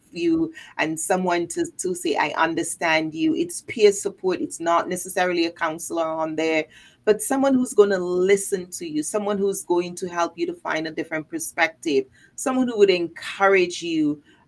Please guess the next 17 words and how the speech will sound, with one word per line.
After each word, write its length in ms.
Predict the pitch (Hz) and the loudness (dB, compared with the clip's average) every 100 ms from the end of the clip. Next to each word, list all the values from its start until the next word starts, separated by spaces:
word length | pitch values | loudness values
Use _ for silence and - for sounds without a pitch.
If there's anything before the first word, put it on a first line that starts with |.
| - | 2
uh, 360 | 170 156 147 - | 4 4 2 -2
in 180 | 180 180 | -4 0
what 240 | 170 165 | 0 0
you're 220 | 180 170 165 | 0 -2 -2
going 460 | 165 160 160 160 | -2 -2 -2 -6
through, 280 | - 160 156 | -8 -6 -4
but, 220 | 180 175 _ _ _ - | -4 -10 _ _ _ -4
uh, 220 | 160 160 - | -2 -4 -6
just 240 | - 226 - | -4 -4 -2
the 100 | 226 | -2
opportunity 720 | 202 202 - - 202 196 180 | 0 -2 -6 -6 -2 -2 -4
to 160 | 175 185 | -8 -10
share 540 | - - - 247 233 | -8 -8 -6 0 2
what 300 | 175 165 - | 2 0 -4
you're 120 | 175 | -6
going 460 | 160 160 156 156 156 | -6 -4 -2 -2 -4
through 400 | - 160 143 | -6 -2 -2